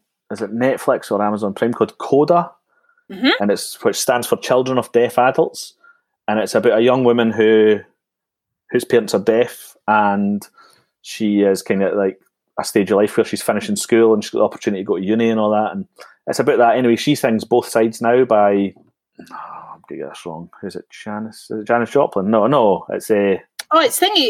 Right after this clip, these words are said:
Speaker 2: It's Joni Mitchell.
Speaker 1: Aye, Joni Mitchell. She sings Both Sides Now in that, and, uh, that's been stuck in my
Speaker 2: Ah.
Speaker 1: head for about a week. So that would be today. Today's, that's probably, if it was at other times, I really like "I Can't Make You Love Me," but the Bon Iver version.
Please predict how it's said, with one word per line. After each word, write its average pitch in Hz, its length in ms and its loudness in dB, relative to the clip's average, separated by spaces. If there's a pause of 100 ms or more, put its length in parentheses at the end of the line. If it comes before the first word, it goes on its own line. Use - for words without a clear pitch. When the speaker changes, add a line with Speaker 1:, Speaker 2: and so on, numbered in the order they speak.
Speaker 2:
It's 247 120 -4
Joni 285 140 2
Mitchell. 214 420 -4 (140)
Speaker 1:
Aye, 147 180 2
Joni 151 240 4
Mitchell. 120 200 -2
She - 100 -8
sings 139 220 0
Both 147 240 0
Sides 113 240 0
Now 123 180 4
in 139 140 2
that, 110 240 0 (500)
and, 113 160 2
uh, 107 220 2
that's 170 180 2
been 226 120 0
stuck 147 200 2
in 117 60 -2
my 107 60 0
Speaker 2:
Ah. - 20 -2
Speaker 1:
head 120 180 2
for - 80 -4
about 110 140 0
a 90 40 -2
week. 107 340 -6
So 101 340 -4 (800)
that 120 340 2
would 107 100 0
be 104 120 0
today. 95 440 -2 (200)
Today's, 98 540 -2
that's 101 240 -2 (140)
probably, 92 320 -2 (460)
if - 140 -2
it 139 40 2
was 123 200 4
at 117 100 -2 (880)
other 131 240 2
times, 131 380 -2 (580)
I 113 60 0
really 143 240 4
like 135 280 2
"I 123 140 2
Can't 113 280 -4
Make 117 200 -4
You 117 100 2
Love 117 220 2
Me," 127 120 -2
but 117 120 0
the 110 80 -2
Bon 113 420 0
Iver 135 260 2
version. 143 540 0